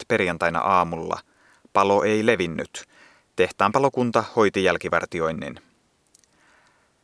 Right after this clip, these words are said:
Satakunnan ammattikorkeakoulussa on valmistumispäivä tänään. Ammattikorkeakoulututkinnon on suorittanut satakuusi opiskelijaa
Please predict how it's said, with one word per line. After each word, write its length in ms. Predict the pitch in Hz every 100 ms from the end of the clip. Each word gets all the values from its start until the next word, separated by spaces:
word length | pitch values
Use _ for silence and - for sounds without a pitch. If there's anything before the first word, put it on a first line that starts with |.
| _ _ _
Satakunnan 580 | - 113 156 151 131 123
ammattikorkeakoulussa 1040 | 151 143 - 104 92 101 92 98 92 - 101
on 120 | 95
valmistumispäivä 840 | 120 101 87 90 87 - 95 85 80
tänään. 460 | 92 82 78 62 - _ - _ -
Ammattikorkeakoulututkinnon 1400 | 95 95 120 95 - 92 101 95 - 127 - 107 104 98
on 200 | 104 101
suorittanut 580 | 113 104 98 98 98 -
satakuusi 680 | 110 104 95 139 120 -
opiskelijaa 760 | 101 - - 98 95 92 92